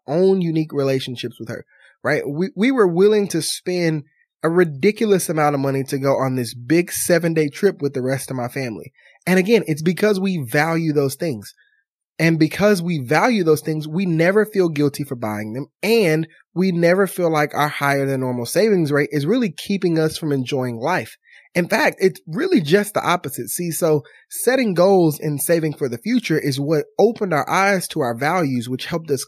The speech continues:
to, to clearly see just what we needed to do to really have fun with our money today. So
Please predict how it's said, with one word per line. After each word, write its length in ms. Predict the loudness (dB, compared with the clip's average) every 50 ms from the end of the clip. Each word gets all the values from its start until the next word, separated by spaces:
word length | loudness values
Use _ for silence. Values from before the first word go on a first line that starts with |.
| _ -10
to, 200 | -6 -6 -6 -6 -8 _ -10
to 100 | -10 -10
clearly 600 | -10 -8 -6 -4 -2 0 0 0 0 0 0 -2
see 500 | -2 -4 -2 0 0 2 2 0 -2 -4 _ _ _ _ _ _ _ -16 -14 -8
just 320 | -2 0 0 0 0 -2 -2
what 160 | -2 -2 0
we 140 | -2 -4 -2
needed 280 | -2 -2 0 0 -2 -2
to 100 | -2 -4
do 240 | -2 -2 -2 -2 -2
to 180 | -4 -4 -6
really 480 | -6 -6 -4 0 2 2 2 2 0 -2
have 300 | -2 -2 -2 -2 -4 -4 -6 -4
fun 380 | -4 -2 0 0 0 2 2
with 120 | 2 4 4
our 120 | 4 2
money 300 | 2 0 0 0 0 0
today. 440 | -2 -2 -2 0 0 0 0 -2 -6 _ _ _ _ _ _ _ _ _ _ _ -12
So 420 | -4 0 2 4 4 4 2 0